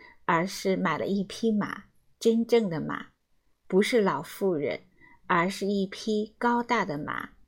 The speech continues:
马中的王子。和马一起来的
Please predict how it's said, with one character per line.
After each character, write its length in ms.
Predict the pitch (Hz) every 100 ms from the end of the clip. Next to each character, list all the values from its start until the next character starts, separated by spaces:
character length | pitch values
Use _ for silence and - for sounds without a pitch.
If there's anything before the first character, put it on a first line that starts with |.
| _ _ _
马 240 | - 190 156
中 260 | - 240
的 120 | 233 196
王 340 | 170 147 175
子。 440 | 196 - 143 - _ _ _ _ _ _ _ _ _ _
和 240 | - 208
马 240 | 220 190
一 160 | - 196
起 160 | - 160
来 340 | 147 - -
的 260 | - 165 170